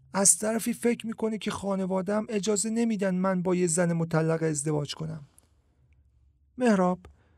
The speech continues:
می‌خوام زحمت بکشی یه شعر یا ترانه برام بگی که هم عاشقانه باشه و هم توی اون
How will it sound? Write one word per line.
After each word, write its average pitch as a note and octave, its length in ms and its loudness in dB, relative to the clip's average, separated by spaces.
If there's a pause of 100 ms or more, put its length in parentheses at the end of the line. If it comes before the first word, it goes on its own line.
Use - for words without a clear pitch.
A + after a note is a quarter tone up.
(260)
می‌خوام A#3 340 -2
زحمت G#3+ 580 2
بکشی G#3+ 520 -2
یه A3+ 240 -2
شعر A#3+ 400 2
یا G3+ 180 0
ترانه G3 880 -2
برام G3+ 360 0
بگی G3+ 240 -2
که F#3 160 -2
هم G#3+ 220 0
عاشقانه F#3 640 0
باشه G3+ 340 0
و G3+ 240 2
هم G#3+ 220 0
توی A3 240 -4
اون A3 260 -4